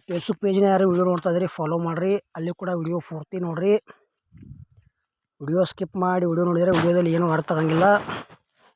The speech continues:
ಹಾಗಾದರೆ ಬನ್ನಿ ಗೆಳೆಯರೇ, ವಿಡಿಯೋ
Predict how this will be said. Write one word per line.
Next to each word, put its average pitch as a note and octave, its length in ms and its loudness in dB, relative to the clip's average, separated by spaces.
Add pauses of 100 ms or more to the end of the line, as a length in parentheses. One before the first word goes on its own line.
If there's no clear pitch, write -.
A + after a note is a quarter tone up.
(1400)
ಹಾಗಾದರೆ F3 480 2
ಬನ್ನಿ F3+ 280 4
ಗೆಳೆಯರೇ, F3+ 380 4
ವಿಡಿಯೋ E3 180 2